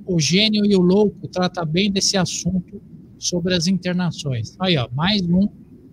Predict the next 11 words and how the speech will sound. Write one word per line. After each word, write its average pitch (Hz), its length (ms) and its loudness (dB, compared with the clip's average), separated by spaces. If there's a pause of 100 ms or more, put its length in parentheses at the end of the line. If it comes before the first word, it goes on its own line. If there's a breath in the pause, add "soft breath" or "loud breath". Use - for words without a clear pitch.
(260)
pra 180 180 0
nós 165 320 2
aí 156 220 0
podermos 165 800 -4 (380)
assistir 160 840 0 (380)
e 170 140 -4
refletir 160 760 -2
a 151 60 0
respeito 147 520 -4
do 151 120 -4
assunto, - 400 -6